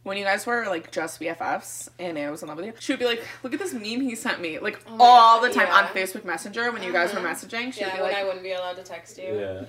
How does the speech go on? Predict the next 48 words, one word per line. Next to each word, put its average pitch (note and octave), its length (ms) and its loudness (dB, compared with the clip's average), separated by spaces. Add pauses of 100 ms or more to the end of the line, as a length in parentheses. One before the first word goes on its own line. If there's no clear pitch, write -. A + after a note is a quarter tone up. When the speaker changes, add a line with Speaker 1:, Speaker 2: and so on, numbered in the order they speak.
(340)
Speaker 2:
And F#3+ 80 -16
we F#3 120 -12
had G3 80 -14
to - 40 -12
Speaker 1:
Weird, F#3 300 0 (100)
Speaker 2:
message F#3 80 -10
on G3+ 60 -12
Speaker 1:
because G3 260 -12
Speaker 2:
Facebook. G3+ 240 -14
Speaker 1:
you F#3+ 80 -16
were F3+ 80 -16
in F3 60 -16
love F3 100 -16
with G3+ 120 -18
her. B3+ 120 -14 (100)
Speaker 2:
Yeah. G3 120 -10 (240)
Speaker 1:
So - 120 -6
you A3 160 -2
look A3+ 120 4
for A#3 120 -8
sense A3 220 -8
of G#3 100 -6
humor. F#3 440 -6
Anna, F3+ 320 -4
what F#3 100 -2
are F3+ 60 0
you F3+ 540 0 (580)
looking F#3 260 -8
for E3+ 460 -6
in F3+ 40 -12
a F3 40 -10
partner? F3 720 -8
Like, F3+ 180 -16
what's F3+ 140 -14
your F3+ 80 -10
number E3+ 240 -4
one? E3+ 320 -6 (420)
Speaker 2:
I D4 180 -6
think E4 520 -14 (500)
I C4 160 -6
wanna B3+ 220 -6
say C4 220 -6
emotional G3 480 -14
intelligence, D#3+ 580 -14
but D#3 220 -14
that, C#3+ 360 -12
like, D3 240 -12 (1200)
I, F#3+ 180 -12